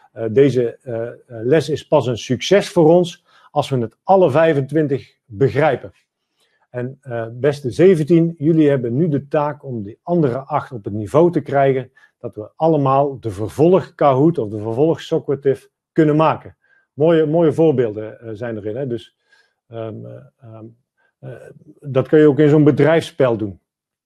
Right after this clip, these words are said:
Hè, dus mooie vormen om, om die zeventien,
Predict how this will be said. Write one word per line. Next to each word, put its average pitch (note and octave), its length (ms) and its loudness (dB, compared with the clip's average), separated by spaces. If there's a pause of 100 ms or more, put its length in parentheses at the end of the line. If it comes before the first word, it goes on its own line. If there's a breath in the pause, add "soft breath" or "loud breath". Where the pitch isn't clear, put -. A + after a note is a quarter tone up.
(300)
Hè, C#3+ 140 -4
dus B2 300 -4 (280 soft breath)
mooie F3 360 4
vormen F3 460 2
om, D#3+ 220 -2
om D3 240 -6
die A#2+ 180 -6
zeventien, E3+ 720 0